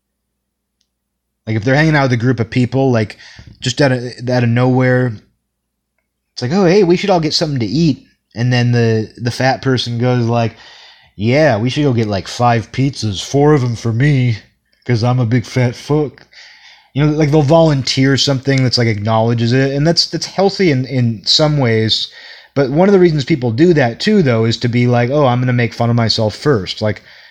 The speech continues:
it's classic. "I'm gonna make fun of myself first to prove that I'm," to acknowledge the elephant in the room and to show that, like, you can't make fun of it because I'm making fun of it myself.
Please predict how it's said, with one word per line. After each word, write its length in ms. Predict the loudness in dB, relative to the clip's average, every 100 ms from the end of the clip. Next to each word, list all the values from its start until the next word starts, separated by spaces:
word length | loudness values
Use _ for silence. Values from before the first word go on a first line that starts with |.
| -12
it's 120 | -10
classic. 580 | -8 -2 0 0 -4 -4
"I'm 120 | -2
gonna 140 | 0 0
make 160 | -2
fun 160 | -2 -2
of 40 |
myself 400 | 0 0 -2 -4
first 540 | -4 -2 -2 -2 -6 -12 -20 _ _ _ _ _ _ _ _ _
to 100 | -6
prove 420 | -4 0 2 2 0
that 100 | 0
I'm," 280 | 0 -2 -6 -16 -20 -18 -4
to 100 | 0
acknowledge 580 | 2 2 4 4 2 0
the 140 | 0
elephant 460 | 2 0 0 -2 -2
in 140 | 0
the 100 | 0
room 560 | 2 2 2 0 -2 -6 _ _ _ _ _ _ _ _ _ _ _ _ _ _ _ _ _ _ _ -2
and 180 | 0
to 60 | 0
show 420 | -2 0 2 2
that, 140 | 2 0
like, 360 | -2 -2 -8 _
you 280 | -8 -2 -2
can't 300 | 0 -4 -2
make 240 | -2 -4
fun 240 | -4 0 0
of 160 | 2
it 280 | 0 -2 -6
because 280 | -6 -2 -2
I'm 180 | 0 0
making 280 | 0 -2 -6
fun 200 | -2 -2
of 80 |
it 80 | -2
myself. 840 | -4 -4 -2 0 0 -2 -6 -16